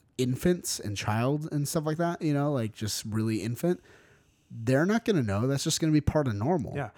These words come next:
Speaker 2: Just play horror movies in the background while they're infants so they get used to the screams.
Speaker 1: Like, it, they, they would have no way of, of, of knowing what that is.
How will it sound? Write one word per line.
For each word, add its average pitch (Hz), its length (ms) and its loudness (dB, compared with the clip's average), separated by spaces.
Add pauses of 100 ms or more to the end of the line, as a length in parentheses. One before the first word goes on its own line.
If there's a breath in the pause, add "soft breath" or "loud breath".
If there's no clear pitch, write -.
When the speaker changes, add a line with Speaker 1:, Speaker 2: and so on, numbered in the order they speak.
(180 soft breath)
Speaker 2:
Just 135 180 -4
play 151 220 4
horror 143 220 2
movies 139 200 -2
in 127 80 -4
the 120 60 -4
background 123 320 0
while 110 160 0
they're 107 140 -2
infants 113 440 -6
so 120 320 -2
they 107 160 -2
get 107 140 -6
used 113 160 -10
to 104 60 -14
the 95 80 -12
screams. 110 500 -4
Speaker 1:
Like, 180 260 2
it, 196 160 2 (560)
they, 143 120 2 (680 soft breath)
they 160 200 6
would 170 140 6
have 160 200 0
no 160 160 2
way 165 240 2
of, 120 160 0 (240)
of, 117 180 0
of 104 200 -6
knowing 147 360 0
what 107 160 -2
that 82 160 -6
is. - 380 -10